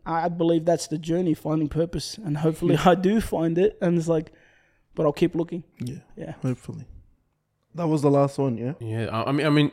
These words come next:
Speaker 3: something that you did mention, um, that somebody was asking about, I, I know there's no real answer to it, but someone did ask, "What is life?" So you said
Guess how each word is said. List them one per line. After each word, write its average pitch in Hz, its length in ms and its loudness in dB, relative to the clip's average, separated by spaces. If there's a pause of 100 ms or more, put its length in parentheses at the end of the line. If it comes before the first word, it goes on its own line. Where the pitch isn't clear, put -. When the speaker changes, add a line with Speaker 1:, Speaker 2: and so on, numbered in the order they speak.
Speaker 3:
something 170 260 2
that 135 80 4
you 110 80 4
did 120 140 4
mention, 107 580 -2
um, 90 340 -8
that 95 140 -6
somebody 101 400 -2
was 101 200 -2
asking 98 420 -6
about, 98 380 -4 (200)
I, - 60 -10 (140)
I 104 120 -2
know 113 100 4
there's 117 180 2
no 101 200 2
real 90 320 0
answer 87 320 -8
to 92 180 -8
it, 95 60 -10
but - 120 -10
someone 110 400 -4
did 90 200 -6
ask, 92 360 -10
"What - 400 -8
is 98 240 -10
life?" - 380 -14 (300)
So - 100 -10
you 104 100 -2
said 101 220 -2